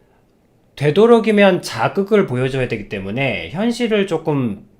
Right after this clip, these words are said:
보여주-, 때로는 보여주고 싶-, 싶어도 못 보여주는 경우도 있고 그런 경우가 많아요. 그 중에 하나가 대부분 주인공이 멋있는 무언가 사이다, 일-, 요즘 말로 사이다 하는 얘기를 했을 때의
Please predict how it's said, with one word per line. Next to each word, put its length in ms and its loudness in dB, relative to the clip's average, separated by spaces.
보여주-, 440 4
때로는 380 2
보여주고 460 2
싶-, 160 -8
싶어도 420 -4
못 160 -2
보여주는 400 0
경우도 300 -4
있고 420 -12
그런 200 -4
경우가 340 -4
많아요. 640 -12
그 120 -6
중에 200 0
하나가 640 2
대부분 720 -2
주인공이 540 0
멋있는 960 0
무언가 520 -2
사이다, 680 -4
일-, 220 -8
요즘 240 -2
말로 260 -2
사이다 540 0
하는 260 -4
얘기를 280 -4
했을 360 -10
때의 560 0